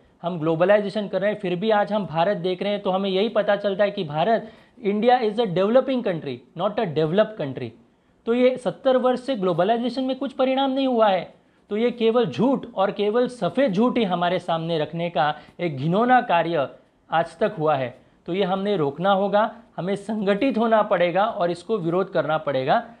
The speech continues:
और हमारा सच्चा इतिहास लोगों के सामने लाना पड़ेगा। ये जो, अ, कम्युनिस्ट है, सेक्युलरवादी है,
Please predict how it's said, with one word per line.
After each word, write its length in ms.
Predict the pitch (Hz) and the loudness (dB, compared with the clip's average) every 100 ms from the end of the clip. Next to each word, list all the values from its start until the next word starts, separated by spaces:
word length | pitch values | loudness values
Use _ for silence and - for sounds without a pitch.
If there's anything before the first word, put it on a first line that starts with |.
| _ | _
और 120 | 160 160 | 2 2
हमारा 320 | 175 180 185 | 2 0 0
सच्चा 380 | 185 156 - 196 | -2 -6 -2 -2
इतिहास 520 | 156 208 202 190 170 | 0 0 2 0 0
लोगों 220 | 151 170 | -2 -2
के 140 | 175 | -4
सामने 460 | 180 170 165 185 202 | -2 -2 0 -2 -2
लाना 260 | 156 147 165 | -2 0 -2
पड़ेगा। 440 | 156 135 131 120 - _ - | -2 -2 -2 -2 -8 _ -4
ये 100 | 170 | 0
जो, 380 | 185 208 196 - - _ - | 4 4 2 -8 -20 _ -10
अ, 320 | 175 160 160 | -2 0 0
कम्युनिस्ट 560 | 156 175 190 233 247 220 | 0 0 4 4 2 2
है, 160 | 214 | 0
सेक्युलरवादी 840 | 190 - 170 220 240 247 208 190 202 | 0 -4 -2 2 4 6 4 4 0
है, 340 | 185 156 - | 0 -2 -8